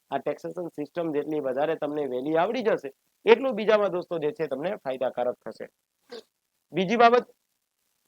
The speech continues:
એક અલગ અલગ બાબતો છે દોસ્તો, એને અલગ અલગ બાબત સાથે જોડવાની. જેમ કે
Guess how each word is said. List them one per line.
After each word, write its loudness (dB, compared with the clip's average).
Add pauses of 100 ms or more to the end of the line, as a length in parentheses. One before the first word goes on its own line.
(200)
એક 0 (160)
અલગ 6
અલગ 8 (100)
બાબતો 6
છે -2
દોસ્તો, 2
એને 0
અલગ 0
અલગ 0
બાબત 0
સાથે -2
જોડવાની. 0 (160)
જેમ 4
કે 0